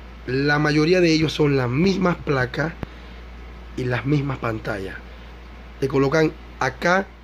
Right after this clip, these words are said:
eh, esta marca, por ejemplo, o si no te viene, eh, en Daewoo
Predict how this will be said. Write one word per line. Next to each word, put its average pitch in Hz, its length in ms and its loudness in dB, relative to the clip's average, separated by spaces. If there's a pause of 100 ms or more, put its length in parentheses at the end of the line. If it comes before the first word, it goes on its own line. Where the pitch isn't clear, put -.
(880)
eh, 147 360 6
esta 156 240 4
marca, 160 320 4
por 139 160 4
ejemplo, 170 500 4 (120)
o 131 80 0
si - 160 -6
no 143 160 -2
te 156 180 4
viene, 156 360 4 (400)
eh, 135 240 2
en 131 140 0
Daewoo 147 520 4